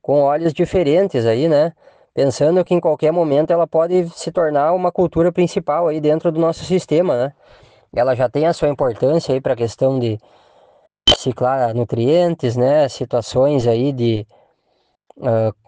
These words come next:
melhora, né, a parte física do solo, né? Bastante importante pra rotação de culturas, né?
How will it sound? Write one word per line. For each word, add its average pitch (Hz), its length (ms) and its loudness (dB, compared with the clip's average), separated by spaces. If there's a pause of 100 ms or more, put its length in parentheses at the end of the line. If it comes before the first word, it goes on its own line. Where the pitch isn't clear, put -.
(160)
melhora, 127 540 0
né, 131 100 -2
a 139 60 -4
parte 127 280 -6
física 160 600 -2 (100)
do 113 140 -8
solo, 147 460 0
né? 120 160 0
Bastante 135 420 -2
importante 139 460 -2
pra 135 140 -4
rotação 123 460 -2
de 147 80 0
culturas, 131 540 0
né? 131 240 0